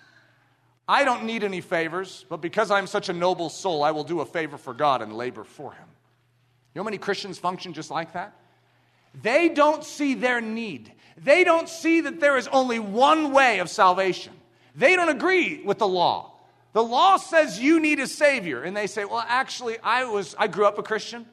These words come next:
I have always sort of known these things, and so that's for the lost. God needs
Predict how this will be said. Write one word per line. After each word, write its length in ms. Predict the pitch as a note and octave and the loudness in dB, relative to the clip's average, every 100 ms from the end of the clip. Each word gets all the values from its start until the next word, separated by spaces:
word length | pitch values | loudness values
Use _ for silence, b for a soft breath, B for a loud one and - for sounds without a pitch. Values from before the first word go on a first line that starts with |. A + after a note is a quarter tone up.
| b b b b | b b b b
I 100 | G3 | -2
have 120 | F#3+ | 2
always 360 | F#3 G#3 G#3 G3 | 4 4 2 0
sort 140 | A3 | -2
of 80 | F3+ | -2
known 300 | D3 D#3 F#3+ | -2 -2 -2
these 240 | A3 A3 - | -8 -10 -10
things, 340 | A3+ B3+ F#3+ | -10 -10 -12
and 140 | G3+ | -12
so 220 | - G#3 F#3+ | -2 0 2
that's 320 | A3+ C4+ - | 0 -2 -8
for 160 | D4 | -6
the 100 | A3 | -2
lost. 760 | E3+ C#3+ G#3 G#3+ - - - - _ _ _ _ _ _ - | -2 0 2 2 0 -14 -16 -20 _ _ _ _ _ _ -14
God 340 | - D#4 F#4+ G#3+ | 2 4 4 0
needs 680 | A3 D4+ F4+ B3+ - - | -2 -2 -2 -6 -12 -16